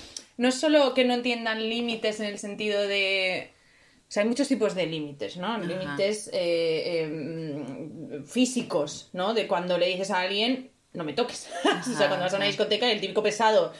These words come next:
Speaker 1: te agarra la cintura o lo que sea, le dices, "No me toques", vale, límite físico.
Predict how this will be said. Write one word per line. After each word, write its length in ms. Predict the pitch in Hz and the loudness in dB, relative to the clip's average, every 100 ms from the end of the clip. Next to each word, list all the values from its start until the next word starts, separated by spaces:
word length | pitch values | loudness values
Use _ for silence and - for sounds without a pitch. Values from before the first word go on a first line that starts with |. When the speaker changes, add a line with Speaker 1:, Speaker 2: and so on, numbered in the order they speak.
| - | -8
Speaker 1:
te 60 | - | -2
agarra 200 | 180 190 | 0 2
la 100 | 196 | 0
cintura 300 | 196 185 214 | -2 4 4
o 40 | 185 | 6
lo 60 | |
que 80 | 175 | 2
sea, 160 | 175 190 | 0 0
le 80 | 240 | 0
dices, 200 | 233 208 | -2 -4
"No 80 | 190 | -4
me 100 | 139 | -2
toques", 340 | 180 139 127 | -2 -2 -6
vale, 180 | 156 135 | -6 -4
límite 300 | 165 190 180 | -6 -4 -4
físico. 500 | 220 214 147 - | -4 -4 -8 -10